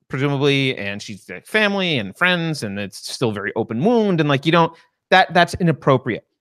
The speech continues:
But kids got that it was, like, they knew that it was a violation of something, which is why it was like, "Oh, it's, it's going against something, so that, maybe that's funny."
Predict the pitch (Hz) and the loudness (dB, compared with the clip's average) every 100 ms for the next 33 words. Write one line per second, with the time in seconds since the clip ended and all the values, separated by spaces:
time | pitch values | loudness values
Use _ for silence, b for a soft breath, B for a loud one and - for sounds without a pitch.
0 | _ - 220 - 330 294 247 240 285 269 | _ -2 -2 0 -2 -2 0 2 4 4
1 | 180 185 - 175 170 165 143 - _ _ | 4 2 2 -2 2 2 2 -4 _ _
2 | _ 208 208 214 285 277 262 214 196 190 | _ 2 2 0 0 2 2 4 4 4
3 | 190 185 - - 135 104 - 98 101 107 | 6 4 2 0 -4 -4 -6 -6 -6 -8
4 | - 151 147 160 185 196 190 170 b b | -6 -6 -2 0 2 4 2 0 b b
5 | b _ 170 175 170 156 202 247 214 123 | b _ -4 -2 -2 0 2 2 2 0
6 | - _ _ _ _ _ _ 170 165 - | -6 _ _ _ _ _ _ -6 -6 -4
7 | 180 135 - 233 247 214 214 220 - - | -4 -2 4 4 4 2 2 0 -6 -4
8 | 202 165 165 151 151 170 196 - _ 175 | -2 0 -2 -4 0 2 2 -2 _ -2
9 | 196 214 180 - - 247 151 104 | 0 2 0 -2 -2 0 0 -4